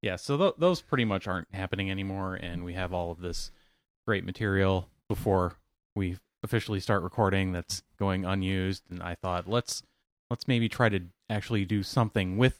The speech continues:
this time." And, uh, I thought, Well, we have, you know, ten or twelve regular guests, and maybe we do,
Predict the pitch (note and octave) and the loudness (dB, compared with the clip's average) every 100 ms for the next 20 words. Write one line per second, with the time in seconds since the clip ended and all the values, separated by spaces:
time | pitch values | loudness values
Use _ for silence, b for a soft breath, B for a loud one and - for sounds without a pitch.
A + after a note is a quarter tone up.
0 | F2 F2 D#2+ - - - - D#2 D2+ E2 | -10 -10 -8 -12 -16 -20 -14 -12 -10 -10
1 | A2+ _ _ _ _ _ - D#2+ D#2 D#2 | -10 _ _ _ _ _ -16 -14 -10 -10
2 | D#2 D#2+ - D#2 D#2+ _ _ - F#2+ G2 | -10 -12 -10 -8 -10 _ _ -4 0 4
3 | F#2 - _ _ _ _ - F#2+ E2+ F2+ | 2 0 _ _ _ _ -8 -6 -4 -6
4 | - G#2 G2+ - G2+ G2 F#2+ F#2 G2 G2+ | -4 -2 -2 2 2 4 2 0 2 0
5 | F#2 F#2 G#2+ - - F2 E2+ E2+ E2+ F2 | 0 0 0 -4 -8 -6 -6 -6 -6 -6
6 | F2 F2 F2 | -8 -6 -8